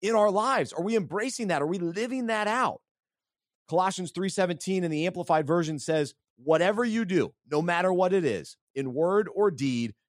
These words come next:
do everything in the name of the Lord Jesus and in dependence on him, giving thanks to God the Father through him." And so what if we actually,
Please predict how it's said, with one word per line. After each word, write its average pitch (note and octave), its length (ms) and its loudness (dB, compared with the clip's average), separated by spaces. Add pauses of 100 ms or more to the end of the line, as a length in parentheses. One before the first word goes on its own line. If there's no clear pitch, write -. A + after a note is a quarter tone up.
do D#3+ 140 -4 (120)
everything G3+ 720 -4
in D#3 140 -2
the C#3 80 0
name D#3+ 320 -2
of D#3+ 60 -4
the D#3+ 80 0
Lord D3+ 240 0
Jesus G#2+ 520 -4 (240)
and C#3 140 -6 (100)
in G#3 300 -4
dependence E3 720 -2 (120)
on D#3+ 220 -4
him, C#3 260 0 (880)
giving F3+ 320 2
thanks F3 320 -4
to F#3 100 -4
God D3 280 2
the D3 60 -6
Father G#2+ 500 2 (500)
through C3+ 280 0
him." G2+ 280 -8 (960)
And E3 140 -4
so F#3+ 160 6
what E3 320 2
if A3+ 160 -2
we G#3+ 140 2
actually, E3+ 720 0